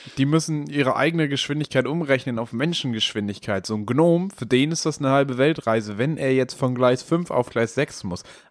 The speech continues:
Aber pass auf, vielleicht wissen die auch nicht, wie die Gleise da angeordnet sind. Du hast eben über Münster gesprochen und Münster ist Terror. Da,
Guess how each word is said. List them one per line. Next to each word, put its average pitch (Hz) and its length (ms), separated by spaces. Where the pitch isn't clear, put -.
Aber 135 340
pass 120 260
auf, 131 320
vielleicht 139 680
wissen 143 300
die 123 140
auch 120 100
nicht, 127 220
wie 120 100
die 123 200
Gleise 131 380
da 110 140
angeordnet 101 800
sind. 98 200
Du 110 100
hast - 180
eben 160 400
über 131 180
Münster 139 400
gesprochen 107 460
und 110 100
Münster 127 460
ist - 300
Terror. 131 540
Da, 117 160